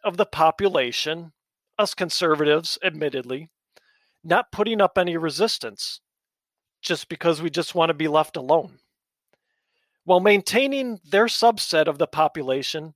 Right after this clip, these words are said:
who follow what the government says without question, the mindless drones. What they didn't expect were us patriots rising up all over,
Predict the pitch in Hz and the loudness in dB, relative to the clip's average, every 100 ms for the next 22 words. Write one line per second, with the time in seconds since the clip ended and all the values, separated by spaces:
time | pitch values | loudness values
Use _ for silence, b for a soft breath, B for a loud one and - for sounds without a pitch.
0 | _ _ - 254 - 220 214 196 208 220 | _ _ -10 -2 4 6 6 4 2 2
1 | 170 160 175 175 - - 151 147 139 165 | 2 2 2 -2 -4 0 2 2 -2 2
2 | 160 170 - - 139 - 131 113 123 _ | 4 2 0 -2 -2 -4 -8 -12 -18 _
3 | _ _ _ _ _ _ _ _ 160 147 | _ _ _ _ _ _ _ _ -2 4
4 | 156 170 160 - 156 139 117 120 - - | 4 2 -4 -6 -4 -2 -4 -8 -14 -14
5 | _ _ _ _ _ _ _ _ _ _ | _ _ _ _ _ _ _ _ _ _
6 | _ _ 190 - 160 139 247 226 143 131 | _ _ -2 2 0 4 2 2 -6 -8
7 | - 147 143 - - b b 175 165 156 | -4 -2 -2 -6 -20 b b 0 2 2
8 | - 180 175 - 180 156 - 156 160 160 | 0 -2 -2 -2 -2 -2 -2 0 0 0
9 | 151 151 165 147 139 170 143 120 | -2 0 2 2 4 2 2 -8